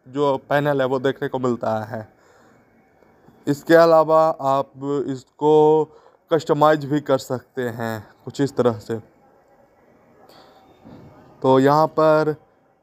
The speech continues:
अगर बात करें ऐप एज पैनल की, तो यहाँ पर देख सकते हैं ये है ऐप्स एज पैनल। तो इसमें भी कुछ बग्स आ रहा था, प्रॉब्लम्स आ रहा था, तो उसको फिक्स किया गया है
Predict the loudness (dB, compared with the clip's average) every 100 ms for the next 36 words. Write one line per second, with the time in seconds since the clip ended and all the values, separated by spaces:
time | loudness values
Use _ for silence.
0 | _ _ -6 -2 4 4 4 0 -2 -2
1 | -4 2 2 0 _ -4 0 0 0 -2
2 | -2 -6 -6 -4 -6 -8 -12 -14 _ _
3 | _ -18 -18 -18 _ _ _ _ _ _
4 | _ _ -2 -2 0 0 0 -2 -8 -8
5 | -6 -4 2 4 4 2 2 0 0 -4
6 | -6 -6 -6 -8 -10 -10 -14 -18 _ _
7 | _ _ _ _ _ _ 0 2 0 -2
8 | -4 2 4 4 2 -4 0 0 0 0
9 | 0 0 -2 -6 -4 -4 -4 -6 -6 -2
10 | -2 -2 -6 -8 -10 -6 -6 -6 -10 -16
11 | -6 -2 -2 -2 0 0 0 -2